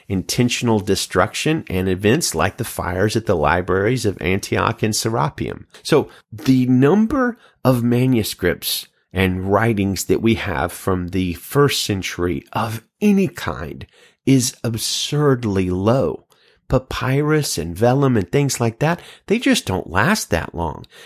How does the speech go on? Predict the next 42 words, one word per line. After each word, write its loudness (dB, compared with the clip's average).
And 4
if -2
you're 4
thinking 0
about -2
New 2
Testament -6
manuscripts, -6
the, 0
the 2
early 2
church -6
and 0
Christians, -2
when 2
these -4
things 0
got -4
worn 0
out, -2
they 6
didn't 2
bury 0
'em. -6
They 4
didn't 0
throw -2
away, 0
throw 6
them 0
away. 0
They 0
thought -4
it -2
was -4
more 0
godly 0
to -10
burn -6
them -6
instead 2
of, 2